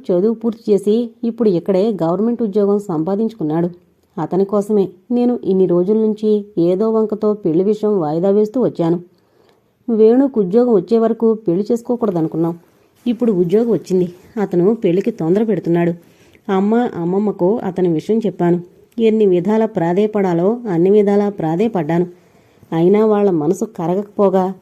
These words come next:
నేను అతన్ని పెళ్లి చేసుకుంటే నూతిలో పడి చేస్తామని బెదిరించారు. వేణు అమ్మా నాన్నగారు వేర్వేరు కులాల వాళ్ళు, ఇద్దరూ ప్రేమించి పెళ్లి చేసుకున్నారు.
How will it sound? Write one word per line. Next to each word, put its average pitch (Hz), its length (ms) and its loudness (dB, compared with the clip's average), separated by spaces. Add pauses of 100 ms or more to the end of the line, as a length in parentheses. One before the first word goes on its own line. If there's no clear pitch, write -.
(140)
నేను 233 180 4
అతన్ని 226 260 0
పెళ్లి 180 260 0
చేసుకుంటే 208 640 0 (100)
నూతిలో 233 320 2
పడి 233 200 0 (100)
చేస్తామని 214 440 0
బెదిరించారు. 175 600 0 (1040)
వేణు 220 640 6
అమ్మా 196 320 0
నాన్నగారు 214 600 4
వేర్వేరు 196 500 4
కులాల 208 360 2
వాళ్ళు, 170 340 0 (300)
ఇద్దరూ 220 340 2
ప్రేమించి 226 480 2
పెళ్లి 170 260 0
చేసుకున్నారు. 175 500 0